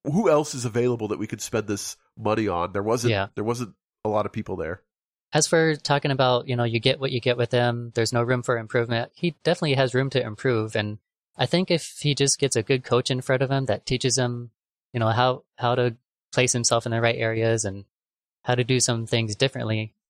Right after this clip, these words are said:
Speaker 2: um, I, I think he could improve. And he's only twenty-three, I think, right? Twenty-three or twenty-four. So
Speaker 1: He's twenty-four. Yep.
Speaker 2: Yeah. So he,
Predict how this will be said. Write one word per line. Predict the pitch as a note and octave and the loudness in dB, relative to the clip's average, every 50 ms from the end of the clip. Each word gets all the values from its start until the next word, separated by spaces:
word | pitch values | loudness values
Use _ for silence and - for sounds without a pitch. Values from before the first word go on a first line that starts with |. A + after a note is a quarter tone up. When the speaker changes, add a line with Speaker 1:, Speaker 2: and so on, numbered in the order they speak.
| _ _ | _ _
Speaker 2:
um, | A2 G#2 G#2 G#2 G#2 | -4 -4 -4 -2 -2
I, | G#2+ A#2 C3 D3+ - | -2 -2 -2 -2 -2
I | C3 B2 | -4 -2
think | - F#3 F3 | -2 0 0
he | F#3+ F3 | 0 0
could | D3+ D3+ C#3 | -2 -2 -2
improve. | C3+ B2 - C3 B2 C3+ C#3+ C#3 | -2 -4 -2 0 0 0 0 0
And | B2 A#2 A#2 - _ _ _ _ _ _ _ | -2 -4 -6 -10 _ _ _ _ _ _ _
he's | - D#3 D#3 | -2 0 2
only | F#3 F#3 F3+ E3+ | 2 2 2 0
twenty-three, | - - E3 D#3+ D#3 C#3 - D3+ F3 E3 C#3+ | 0 0 0 0 0 0 0 -2 -2 0 0
I | C3 | 0
think, | - B2+ A#2+ A2 | 0 -2 -4 0
right? | - A#2+ C3 D3+ - | 0 0 0 0 -2
Twenty-three | _ - C#3 C#3 C#3 - C#3 | _ -4 -2 -2 0 0 0
or | C#3 C3 | -2 0
twenty-four. | - C3+ B2+ B2+ - - B2+ C3 D#3 D#3 | -2 -2 -4 -4 -4 -4 -6 -6 -2 -2
So | - - A#2+ A2+ | 0 2 2 2
Speaker 1:
He's | A2 G#2+ | 2 0
twenty-four. | G2+ B2+ B2+ A2 G#2 - - - - A#2 G#2 _ _ _ _ - | 0 0 0 0 0 -4 -8 -8 -8 -10 -14 _ _ _ _ -4
Yep. | - | -2
Speaker 2:
Yeah. | D3 C#3+ A2+ - - | 0 0 0 0 0
So | - - C3 A#2 A#2 A2+ A#2 - _ _ _ _ _ | 0 0 2 0 0 -2 -4 -10 _ _ _ _ _
he, | - - - E3+ D3+ | -16 -12 -10 -12 -12